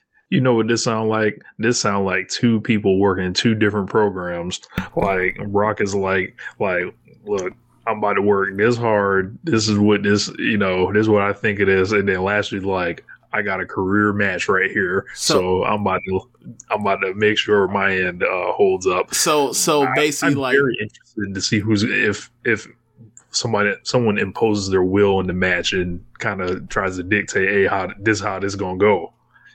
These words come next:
Speaker 1: You know, you gonna have to listen to me.
Speaker 2: Okay, so, um, I remember the last, or at least I think the last time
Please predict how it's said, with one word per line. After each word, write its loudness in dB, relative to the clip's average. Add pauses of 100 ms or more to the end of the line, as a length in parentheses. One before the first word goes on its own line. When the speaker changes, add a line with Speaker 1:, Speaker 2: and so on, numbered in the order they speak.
Speaker 1:
You -6
know, 2
you 2
gonna 2
have -2
to -2
listen -4
to -8
me. -2 (1700)
Speaker 2:
Okay, 0
so, 0
um, 0 (1400)
I 0
remember 2 (1300)
the 0
last, 0
or 0
at 4
least 2 (220)
I 0
think -2
the -10
last 0
time -2